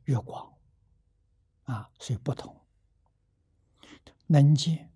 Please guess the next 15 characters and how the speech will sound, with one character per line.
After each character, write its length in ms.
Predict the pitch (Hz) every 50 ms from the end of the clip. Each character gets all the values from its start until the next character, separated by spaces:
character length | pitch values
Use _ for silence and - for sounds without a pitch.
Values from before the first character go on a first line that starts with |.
| _ _ _ _
粗 460 | - - - - 160 151 139 135 135 120
细 600 | - - - - - 143 139 127 117 117 - -
远 380 | - 175 135 107 107 113 117 131
近 320 | 135 - 226 220 - - - _ _ _ _ _ _ _ -
一 160 | 160 139 123
切 440 | 117 - - - 131 117 113 110 104 -
之 160 | - - 127
色， 240 | - - - - 226 - - - _ _ _ _ _ _ _
就 100 | _ _
是 120 | _ - _ _ _ - -
物 140 | 165 139 120
质 140 | - 131
现 220 | 120 - - - -
象， 140 | - - - _ _ _ _ _ _ _ _ _ _ _ _ _ _ _ _ _ _ _ _ _ _ _ _ _ _ _ _ _ _ _ - - - _ _ _
及 440 | - - 196 226 240 233 233 -